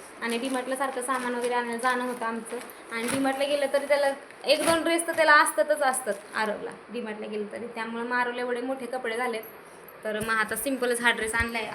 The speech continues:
हजार रुपयाचा. म्हणजे छान आहे ड्रेस, पण जसा आम्हाला पाहिजे होता तसा नाही भेटला. मग हाच आणला, त्यातला जरा वेगळा आणला.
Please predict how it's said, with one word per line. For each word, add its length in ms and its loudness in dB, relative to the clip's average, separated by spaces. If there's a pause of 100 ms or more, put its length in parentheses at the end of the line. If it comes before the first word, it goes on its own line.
हजार 220 -6
रुपयाचा. 440 -2 (1500)
म्हणजे 180 -4 (120)
छान 220 4
आहे 100 0
ड्रेस, 240 4 (240)
पण 180 2 (280)
जसा 240 6
आम्हाला 260 6
पाहिजे 280 4
होता 220 0
तसा 240 -2
नाही 160 0
भेटला. 380 -2 (360)
मग 100 -4
हाच 380 0
आणला, 380 0 (260)
त्यातला 300 -4
जरा 240 -4
वेगळा 300 -4
आणला. 320 -8